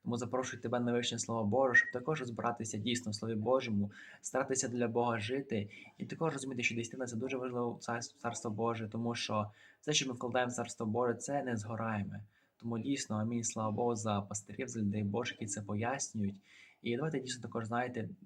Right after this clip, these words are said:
від-, віддавати Богу також сто разів, він, як Він нам дає. Бо якщо ми зараз змире-, зм-, як знаєте, ну, взагалі є приклад. Коли ми трішки починаємо якийсь бізнес, там, по одній, по дві, три вкладені, там,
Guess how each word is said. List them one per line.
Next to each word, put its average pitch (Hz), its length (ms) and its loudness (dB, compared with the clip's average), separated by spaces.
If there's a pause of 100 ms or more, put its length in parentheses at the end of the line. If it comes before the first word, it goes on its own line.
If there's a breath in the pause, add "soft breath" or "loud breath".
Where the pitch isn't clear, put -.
(160)
від-, 117 160 -4
віддавати 135 460 2
Богу 127 320 4
також 123 340 -4
сто - 160 -4
разів, 120 360 0
він, 117 160 0
як 123 200 0
Він 127 100 -4
нам 123 160 0
дає. 98 320 0 (360 loud breath)
Бо - 80 2
якщо 151 160 2
ми 143 80 0
зараз 135 240 2
змире-, 120 400 -2
зм-, 120 340 -4
як 135 140 2
знаєте, 196 240 6
ну, 156 60 2
взагалі 147 260 0
є 151 80 4
приклад. 127 400 0 (460 loud breath)
Коли 147 180 2
ми 151 120 4 (240)
трішки 156 400 0
починаємо 135 500 0
якийсь 123 220 -6
бізнес, 123 480 -2
там, 110 360 -2
по 120 80 2
одній, 127 380 2 (100)
по 120 80 -4
дві, 123 500 0 (480 loud breath)
три 135 240 4
вкладені, 123 760 -2
там, 113 320 0